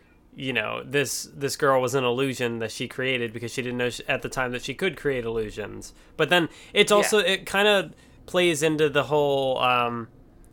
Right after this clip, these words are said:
Speaker 1: like, how Zeref and, uh, later Mavis, they have, like, this power of contradiction or whatever, or, like, the contradictions
Speaker 2: Mm-hmm. Yes.
Speaker 1: curse or whatever. So, like,
Speaker 2: Yeah, the, the
Speaker 1: she
Speaker 2: Ank-Selem, yes.
Speaker 1: Yes. So, like, she created this, this illusion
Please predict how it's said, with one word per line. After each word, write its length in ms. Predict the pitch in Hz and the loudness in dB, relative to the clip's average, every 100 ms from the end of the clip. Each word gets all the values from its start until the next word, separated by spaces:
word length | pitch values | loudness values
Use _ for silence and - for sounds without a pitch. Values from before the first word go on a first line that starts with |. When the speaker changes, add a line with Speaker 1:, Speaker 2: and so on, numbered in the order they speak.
| - - - | -20 -20 -4
Speaker 1:
like, 220 | 151 147 | -2 2
how 400 | 151 147 139 135 | 4 6 4 2
Zeref 640 | 147 120 147 143 127 - - | -2 2 4 6 2 -2 -4
and, 600 | 139 127 120 117 113 - - - | 0 0 0 -6 -10 -18 -18 -6
uh, 220 | 139 123 | -4 -4
later 280 | 139 147 143 | -2 -2 0
Mavis, 500 | 131 135 123 117 - | 2 2 2 -2 -4
they 200 | 131 123 | -2 0
have, 140 | 123 | 2
like, 160 | 131 131 | 0 0
this 140 | 123 | -4
power 340 | - 151 139 135 | -2 2 4 2
of 100 | - | 0
contradiction 680 | 143 127 120 117 - - 117 | -2 -2 0 -2 0 -2 -2
or 100 | 113 | 0
whatever, 460 | 110 107 104 98 - _ _ | 0 0 -2 -6 -10 _ _
or, 160 | 131 123 | -2 2
like, 160 | 120 120 | 0 -2
the 60 | |
contradictions 640 | 123 135 120 123 117 - 120 | -2 -2 0 0 0 -2 -4
Speaker 2:
Mm-hmm. 60 | 117 | -2
Yes. 180 | - - | -4 -4
Speaker 1:
curse 360 | 131 110 107 117 | -2 -2 -4 -4
or 60 | |
whatever. 340 | 110 107 107 104 - - | -2 -2 -4 -8 -14 -6
So, 160 | - 160 | 2 6
like, 260 | 151 147 | 6 4
Speaker 2:
Yeah, 160 | 151 - | -6 -6
the, 60 | 139 92 | -4 0
the 40 | |
Speaker 1:
she 160 | 143 - | 0 0
Speaker 2:
Ank-Selem, 680 | 143 - 139 127 120 117 - | -2 -6 -4 -4 -6 -10 -4
yes. 100 | 131 | 2
Speaker 1:
Yes. 480 | 117 - - - - | 2 0 -8 -10 -2
So, 220 | 160 151 | 2 4
like, 160 | 143 | 2
she 180 | 139 156 | 0 -6
created 540 | 143 151 151 156 151 135 | -2 0 2 2 0 0
this, 340 | 139 - - _ _ _ _ _ | 0 -2 -8 _ _ _ _ _
this 180 | 147 147 | -2 0
illusion 580 | 143 165 220 156 143 | 2 4 4 4 2